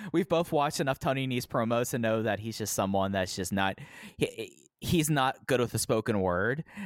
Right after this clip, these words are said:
So, like, that's very amusing, like, them keeping on trying this, but there's, like, no use. There's no use. And, you know, the fact that they're staying away from, from, like, Buddy Murphy, you know, I mean, that tells you a whole lot there as well. I mean, yeah,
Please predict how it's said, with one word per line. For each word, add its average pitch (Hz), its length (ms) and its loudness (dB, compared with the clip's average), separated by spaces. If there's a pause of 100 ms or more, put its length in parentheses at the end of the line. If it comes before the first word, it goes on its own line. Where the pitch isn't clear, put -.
So, 147 200 2
like, 127 200 0
that's 151 220 0
very 139 340 0
amusing, 127 500 -2
like, 107 160 -2
them 107 260 -2
keeping 127 220 -2
on 113 60 0
trying 110 260 0
this, 135 120 0
but 127 60 -6
there's, 127 140 0
like, 156 100 -2
no 165 120 2
use. - 420 -4 (160)
There's 160 140 2
no 160 160 0
use. 107 420 0
And, 101 300 0 (260)
you 123 80 2
know, 127 160 2
the 123 100 0
fact 143 260 0
that 147 60 0
they're 135 60 4
staying 139 220 -2
away 135 100 0
from, 120 220 -4 (240)
from, 143 120 0
like, 117 180 0 (300)
Buddy 127 240 2
Murphy, 110 600 0
you 107 100 0
know, 104 120 2
I 101 80 2
mean, 101 140 0
that 104 160 -2
tells 110 220 0
you 104 100 2
a 104 40 0
whole 107 160 0
lot 107 240 0
there 113 220 0
as 110 180 -4
well. 107 380 0 (240)
I 98 100 -2
mean, 101 300 0 (260)
yeah, 104 300 0